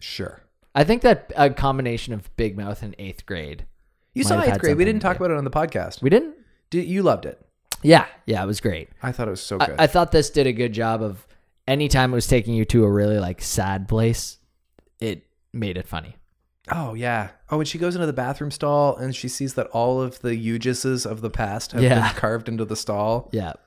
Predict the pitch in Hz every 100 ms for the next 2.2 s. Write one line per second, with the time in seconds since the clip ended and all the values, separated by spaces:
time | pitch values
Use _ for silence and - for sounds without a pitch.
0 | _ _ _ _ _ _ - - - -
1 | 147 - 110 110 - - - _ - -
2 | -